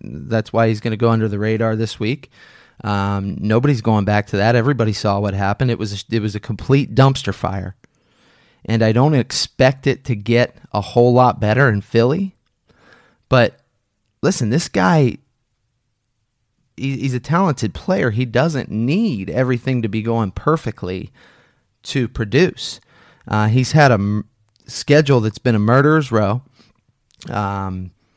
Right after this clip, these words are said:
and it just so happens that when it got soft were the, uh,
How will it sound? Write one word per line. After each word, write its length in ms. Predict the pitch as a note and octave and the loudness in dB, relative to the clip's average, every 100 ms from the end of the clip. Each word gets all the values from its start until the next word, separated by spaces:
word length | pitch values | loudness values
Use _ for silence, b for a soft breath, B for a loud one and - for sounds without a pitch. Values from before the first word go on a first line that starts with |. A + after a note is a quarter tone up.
| _ _ _ _ - _ _ _ _ | _ _ _ _ -20 _ _ _ _
and 140 | B2 A2+ | -2 -2
it 80 | |
just 200 | - C3+ | -2 0
so 120 | C#3 A2+ | 4 4
happens 480 | A#2 C3+ B2+ G#2+ | 4 2 0 -4
that 180 | G#2 - | -6 -4
when 200 | A#2 C3+ | 0 0
it 100 | A2+ | 0
got 260 | A#2 G#2 - | 0 -2 -2
soft 680 | - C3 D#3 - A2 - - _ _ _ | 2 4 4 2 -4 -10 -20 _ _ _
were 240 | - A2+ A2+ | -2 0 2
the, 400 | A2 G#2 G#2 G2 | 0 -2 -2 -2
uh, 220 | F#2+ | -4